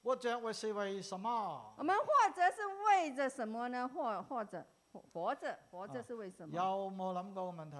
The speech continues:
Speaker 1: 啊？
Speaker 2: 你有沒有想過這個問題？為什麼你活着呢？
Speaker 1: 返工放工，
Speaker 2: 上班下班的。
Speaker 1: 食飯，
Speaker 2: 吃飯啊。
Speaker 1: 瞓，瞓覺，
Speaker 2: 或-，呃，睡覺。
Speaker 1: 係咪就係咁呢？
Speaker 2: 是不是我們就是這樣呢？
Speaker 1: 我研究腓立比書嘅時間呢，發覺唔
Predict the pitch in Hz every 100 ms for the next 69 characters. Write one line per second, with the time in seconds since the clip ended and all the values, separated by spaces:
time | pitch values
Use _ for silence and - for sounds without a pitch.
0 | 143 160 160 113 285 339 339 427 359 330
1 | 285 359 415 349 349 330 302 311 392 370
2 | 302 294 302 247 233 247 302 262 226 220
3 | - - _ - 180 185 190 185 185 170
4 | 175 196 196 220 _ _ _ _ 311 302
5 | 311 311 302 294 285 294 285 269 202 -
6 | 175 - 165 156 156 156 156 - _ _
7 | _ - 330 339 349 277 233 226 - 165
8 | 170 165 160 165 165 - - - 220 214
9 | 220 - 294 311 262 185 170 170 165 165
10 | 151 156 165 196 214 190 - 440 427 403
11 | 427 392 320 294 349 381 381 392 381 359
12 | 359 339 330 311 233 214 202 175 180 180
13 | 180 185 208 202 202 202 180 170 175 208
14 | 233 208 - 143 165 170 185 190 180 175
15 | 175 175 - -